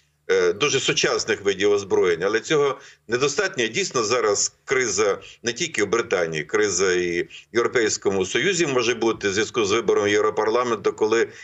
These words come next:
лідери роз'їхалися по країнах і ведуть виборчі, е, дискусії, е, за обрання себе комісарами, е, в Європарламент тощо. І невідомо, е, як розвиваються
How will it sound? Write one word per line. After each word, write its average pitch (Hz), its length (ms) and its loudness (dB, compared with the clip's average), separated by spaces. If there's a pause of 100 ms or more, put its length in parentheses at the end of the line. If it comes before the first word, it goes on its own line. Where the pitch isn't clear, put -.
(120)
лідери 120 300 0
роз'їхалися 107 720 0
по - 140 -4
країнах 104 600 0 (420)
і 101 80 0
ведуть 120 280 0
виборчі, 110 640 0 (500)
е, 90 580 2
дискусії, 101 840 0
е, 87 640 2 (160)
за 92 360 0
обрання 110 600 0
себе 92 340 0
комісарами, 101 760 -2 (640)
е, 87 160 4
в 87 80 0
Європарламент 113 800 0
тощо. 139 420 2
І 107 280 2
невідомо, 131 640 0 (400)
е, 110 100 4
як 151 240 0
розвиваються 139 400 0